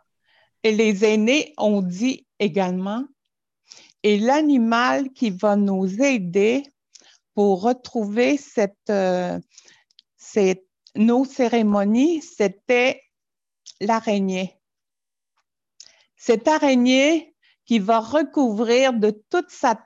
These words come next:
toile la terre entière. Et la, l'araignée, grâce à l'araignée,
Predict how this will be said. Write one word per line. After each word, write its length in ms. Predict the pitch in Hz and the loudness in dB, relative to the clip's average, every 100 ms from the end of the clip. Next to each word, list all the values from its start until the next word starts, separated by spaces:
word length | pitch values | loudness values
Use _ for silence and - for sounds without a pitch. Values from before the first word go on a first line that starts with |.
| - | -6
toile 400 | 247 247 254 254 | 0 2 2 0
la 160 | 202 | 0
terre 400 | 180 - 240 226 | -2 -4 -2 0
entière. 800 | 208 190 - - 208 190 185 180 180 _ _ _ _ - - - _ | -2 -6 -8 -8 -2 0 0 -2 -6 _ _ _ _ -20 -20 -20 _
Et 380 | 220 233 254 247 _ _ _ _ - - - | 0 2 2 -2 _ _ _ _ -20 -20 -4
la, 260 | 214 214 214 _ _ _ _ _ _ - | 0 0 -4 _ _ _ _ _ _ -4
l'araignée, 600 | 214 277 285 247 240 254 | 0 2 2 2 2 0
grâce 380 | 254 254 294 - | 0 -2 -2 0
à 100 | 320 | 0
l'araignée, 800 | 285 233 214 214 220 233 294 | 2 0 0 0 0 0 0